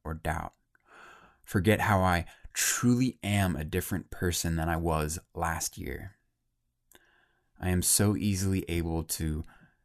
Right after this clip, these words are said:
give love and support to others, but somehow it becomes really difficult to give it to myself.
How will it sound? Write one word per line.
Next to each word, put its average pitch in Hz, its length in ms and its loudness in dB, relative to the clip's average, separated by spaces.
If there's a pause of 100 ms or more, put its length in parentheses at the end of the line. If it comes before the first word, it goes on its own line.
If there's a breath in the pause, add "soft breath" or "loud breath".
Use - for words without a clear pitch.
(200 soft breath)
give 92 360 2
love 85 380 4
and 82 140 -2
support - 440 -2
to - 160 -6
others, 90 300 0
but 90 220 -4
somehow 98 680 0
it 78 100 -8
becomes 85 460 -4
really 117 240 2
difficult 85 720 -2
to 85 80 -4
give 78 220 -6
it - 120 -10
to - 100 -6
myself. - 960 -4